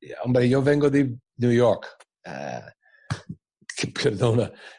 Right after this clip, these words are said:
eh, que he visto mucho baloncesto, mucho béisbol, mucho más que la gente en todas las esquinas. Yo viví en la Parque, viví en una zona muy,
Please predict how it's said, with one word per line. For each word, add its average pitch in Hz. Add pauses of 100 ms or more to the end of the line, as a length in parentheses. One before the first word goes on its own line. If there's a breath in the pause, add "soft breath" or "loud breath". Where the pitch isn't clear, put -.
(240 loud breath)
eh, 131
que 120
he 120
visto 127
mucho 123
baloncesto, 104
mucho 117
béisbol, 95
mucho 135
más 117
que 110
la 104
gente 104
en 95
todas 123
las 113
esquinas. 123
Yo 113
viví 135
en 123
la 107
Parque, 113
viví 95
en 120
una 117
zona 107
muy, 104